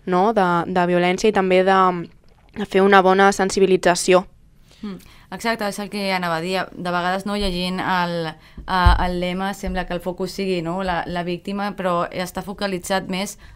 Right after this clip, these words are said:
Speaker 2: en la societat, no? La responsabilitat de cada persona en senyalar, no? De, denunciar, el posar el focus a, a la violència i a la persona agressora per poder protegir i crear xarxa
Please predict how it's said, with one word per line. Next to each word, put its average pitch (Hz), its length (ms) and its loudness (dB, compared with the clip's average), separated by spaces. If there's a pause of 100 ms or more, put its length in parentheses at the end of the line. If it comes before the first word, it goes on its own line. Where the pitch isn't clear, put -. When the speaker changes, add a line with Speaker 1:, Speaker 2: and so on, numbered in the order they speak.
Speaker 2:
en 185 480 0
la 190 80 4
societat, 190 560 0
no? 196 160 0
La 226 80 2
responsabilitat 196 1120 -2 (340)
de 185 140 2 (160)
cada 202 200 2
persona 202 760 0
en 170 240 0
senyalar, 175 800 0 (260)
no? 202 240 0
De, 180 140 2 (180)
denunciar, 170 720 0 (400)
el 165 180 -2
posar 185 240 -2
el 185 80 -14
focus 190 480 -2 (320)
a, 156 560 2
a 170 160 -2
la 165 160 4
violència 185 640 0
i 170 80 0
a 165 60 -2
la - 20 -4
persona 185 320 -2
agressora 185 560 -2
per 165 160 -4
poder 170 240 -2
protegir 180 400 -2
i 170 60 -12
crear 170 260 2
xarxa 170 460 -2